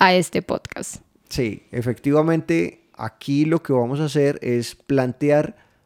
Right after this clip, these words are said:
Speaker 2: muchos escenarios sobre emprendimiento desde la visión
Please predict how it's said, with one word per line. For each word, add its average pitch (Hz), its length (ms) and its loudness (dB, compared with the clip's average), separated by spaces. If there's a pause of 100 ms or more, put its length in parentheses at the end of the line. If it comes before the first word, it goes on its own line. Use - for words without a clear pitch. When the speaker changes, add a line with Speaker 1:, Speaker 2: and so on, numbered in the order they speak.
(140)
Speaker 2:
muchos 202 480 0
escenarios 151 720 0
sobre 120 560 2
emprendimiento 120 960 0 (400)
desde 120 340 4
la 117 120 4
visión 117 560 2